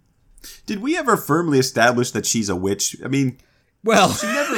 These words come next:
Speaker 1: really
Speaker 2: <laughs> you
Speaker 1: does
Speaker 2: seem pretty
Speaker 1: anything.
Speaker 2: clear about it. <laughs>
Speaker 1: <laughs> I know I said that she's a witch, but that was just for fun.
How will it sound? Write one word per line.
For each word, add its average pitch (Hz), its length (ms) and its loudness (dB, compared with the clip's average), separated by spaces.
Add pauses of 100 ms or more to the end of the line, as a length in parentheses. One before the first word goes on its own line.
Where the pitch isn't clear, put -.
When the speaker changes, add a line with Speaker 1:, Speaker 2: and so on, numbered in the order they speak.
Speaker 1:
really 202 220 0
Speaker 2:
<laughs> - 60 -6
you 226 100 6
Speaker 1:
does 285 120 8
Speaker 2:
seem 196 240 4
pretty 143 160 2
Speaker 1:
anything. 120 120 -4
Speaker 2:
clear 127 180 0
about 123 240 0
it. - 200 -2 (400)
<laughs> - 100 -10 (500)
Speaker 1:
<laughs> - 0 -
I - 600 -4
know 240 140 0
I 160 60 2
said 165 320 -2
that 113 140 0
she's - 180 0
a 98 40 0
witch, 101 140 2
but 185 140 2
that 202 120 2
was 135 120 0
just - 180 -4
for - 80 -6
fun. 127 300 -2